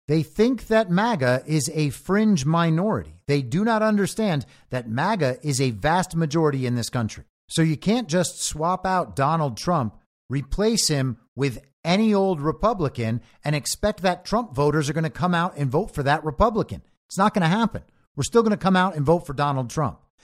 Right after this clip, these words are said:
So Nikki Haley is not going to be the Republican nominee. And if the Republican Party somehow attempted to do that, they would lose the vast majority of the party immediately. So that isn't an option.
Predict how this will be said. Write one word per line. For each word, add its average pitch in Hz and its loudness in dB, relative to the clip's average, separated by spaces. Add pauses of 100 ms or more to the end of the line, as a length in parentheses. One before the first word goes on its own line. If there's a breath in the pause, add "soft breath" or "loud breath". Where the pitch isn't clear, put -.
(180 loud breath)
So - -2
Nikki 233 2
Haley 170 -2 (180)
is 190 2
not 175 -2
going 147 2
to 127 -2
be 120 -2 (220 soft breath)
the 120 -8
Republican 139 -2
nominee. 120 -2 (400)
And 147 2
if 143 -2
the 131 -4
Republican 196 -2
Party 147 -4 (280)
somehow 190 0 (140)
attempted 214 -4
to 196 -2
do 214 0
that, 80 -8 (360)
they 120 0
would 214 0
lose 170 0
the 165 0
vast 185 0
majority 170 0
of 135 0
the 131 -6
party 143 0
immediately. 147 -2 (220)
So 160 0
that 175 0
isn't 123 -2
an 135 -2
option. 190 -4